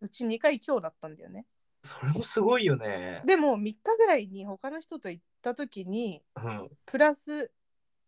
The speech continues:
Speaker 1: 三、四回引いて、
Speaker 2: うん。
Speaker 1: 一回大吉出たから、それだけ財布の中入れてるから大丈夫。
Speaker 2: <laughs>
Speaker 1: だから、十回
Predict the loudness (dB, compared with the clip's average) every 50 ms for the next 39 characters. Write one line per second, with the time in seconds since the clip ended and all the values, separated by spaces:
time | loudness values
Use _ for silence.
0 | _ _ -20 -14 -4 -2 -2 -2 0 0 -2 -2 -2 0 0 2 2 0 -2 -6
1 | -8 -8 -8 _ -4 0 2 2 2 0 -4 _ _ _ _ -2 -2 -2 -2 -4
2 | -12 _ _ _ _ _ _ _ -12 -12 -6 2 6 6 6 8 6 4 4 0
3 | -8 -6 -2 0 0 2 0 0 0 0 -2 0 -2 -2 -4 -6 _ _ _ _
4 | -8 -4 0 0 0 0 0 -2 -2 -2 -2 -2 _ _ _ _ -18 -10 -6 -6
5 | -4 -4 -4 -6 -4 -6 -8 -8 -10 _ -16 -16 -14 -10 -8 -8 -4 -4 -4 -4
6 | -4 -8 -16 -16 -18 -20 _ _ _ _ _ _ _ _ _ _ -12 -12 -12 -12
7 | _ _ _ -10 -10 -10 -10 _ -10 -2 4 6 6 6 4 2 -4 -4 _ _
8 | _ 0 0 0